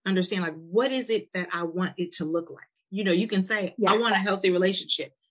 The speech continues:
Speaker 1: but what does that look like, like, specifically?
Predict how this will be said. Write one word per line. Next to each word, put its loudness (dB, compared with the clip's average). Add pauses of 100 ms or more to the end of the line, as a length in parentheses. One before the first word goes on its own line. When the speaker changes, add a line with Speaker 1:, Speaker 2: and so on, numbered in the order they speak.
(160)
Speaker 1:
but 4
what -2
does 2
that -6
look -4
like, -16 (560)
like, -4
specifically? -2